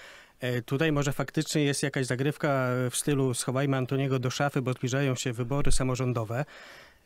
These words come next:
E, rząd jaki jest, każdy widzi. Kukiz piętnaście, tak jak nie popierał tamtego rządu, też nie popiera tego, mimo że tutaj, e, mówi się o nas, że jestem, jesteśmy koalicjantem pisu.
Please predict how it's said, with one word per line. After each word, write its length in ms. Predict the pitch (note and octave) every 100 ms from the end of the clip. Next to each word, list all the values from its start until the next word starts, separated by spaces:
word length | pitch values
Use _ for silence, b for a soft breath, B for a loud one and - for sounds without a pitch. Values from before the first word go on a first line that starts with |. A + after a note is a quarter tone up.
| -
E, 40 | C3 C3 C3 C3 A#2+ B B B B -
rząd 360 | D3 G#3+ G#3+
jaki 260 | G3 F3+ F#3+
jest, 200 | F#3 -
każdy 300 | E3+ C3+ C3
widzi. 440 | B2+ C3 C3+ D3+ - B B B -
Kukiz 260 | D#3+ -
piętnaście, 640 | E3+ D#3 E3+ - D#3+ D3 D3+ - - -
tak 200 | E3+ D#3+
jak 120 | E3
nie 60 |
popierał 320 | D3+ C#3+ D3+ C#3
tamtego 400 | C#3 D#3 D3 D3
rządu, 240 | D#3 C#3+
też 220 | D#3+ -
nie 100 | E3
popiera 420 | D3 C#3 C3+ B2+
tego, 420 | A#2+ D3 C#3 D3 C#3 C3+ B2
mimo 260 | C#3+ C#3 C3
że 100 | C3
tutaj, 300 | C3 C3 C3
e, 40 | B2 B2 B B B B -
mówi 260 | C#3 D3
się 140 | C3 C#3+
o 80 | C#3+
nas, 160 | C3
że 80 | C3+
jestem, 260 | B2 C3 C#3
jesteśmy 420 | C3+ C3 C#3+ D3+
koalicjantem 680 | C3+ C#3 C#3+ - D3+ D3 B2+
pisu. 320 | - A#2+ D#3